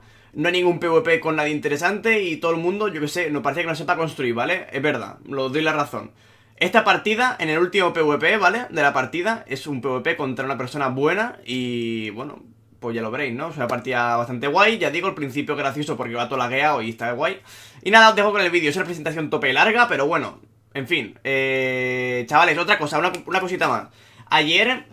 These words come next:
os conocía muchísimos de vosotros, ¿vale? En el campo del Sabadell, que hacían un partido los, el equipo de, bueno, de élite contra los Crazy Crew, no sé, unos equipos de fútbol de,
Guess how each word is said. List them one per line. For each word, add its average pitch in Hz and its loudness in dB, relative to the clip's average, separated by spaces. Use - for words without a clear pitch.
os 175 2
conocía 185 0
muchísimos 202 -4
de 185 -8
vosotros, 165 -2
¿vale? 202 2
En 202 0
el 165 -4
campo 165 -2
del 160 0
Sabadell, 151 0
que 139 0
hacían 151 0
un 175 -4
partido 147 -2
los, 131 -4
el 139 -4
equipo 127 -4
de, 117 -2
bueno, 120 -4
de 113 -2
élite 120 -6
contra 120 -6
los 117 -6
Crazy 123 -6
Crew, 147 -6
no 147 -6
sé, 120 -6
unos 135 -2
equipos 127 -6
de 120 -2
fútbol 120 -4
de, 113 -2